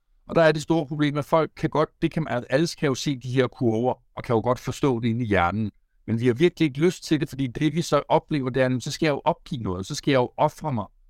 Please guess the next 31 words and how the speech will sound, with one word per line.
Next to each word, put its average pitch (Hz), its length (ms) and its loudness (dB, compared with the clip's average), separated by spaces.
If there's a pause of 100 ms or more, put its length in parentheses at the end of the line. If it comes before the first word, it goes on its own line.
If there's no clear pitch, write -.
Så - 140 -2
mister 160 420 0
jeg 131 220 4
det 135 120 -8
gode 143 340 -2
liv 156 260 -2 (400)
af 123 120 0
hensyn 151 520 0
til 147 340 -2 (320)
fremtidige 131 560 -2
generationer, 123 640 0
og 107 320 0
isbjørn, 123 760 -2
hvad 127 220 2
ved 135 180 0
jeg, 104 300 0
som 127 180 -2
er 120 60 0
sådan - 220 -10 (140)
alt 175 180 2
for 156 120 -2
fjernt 143 360 -2
og 131 80 2
abstrakt 117 440 -2
til, 135 140 0
at 117 100 0
nogen 127 180 0
kunne 120 120 -12
finde 101 200 0
på 113 280 2
at, 113 60 2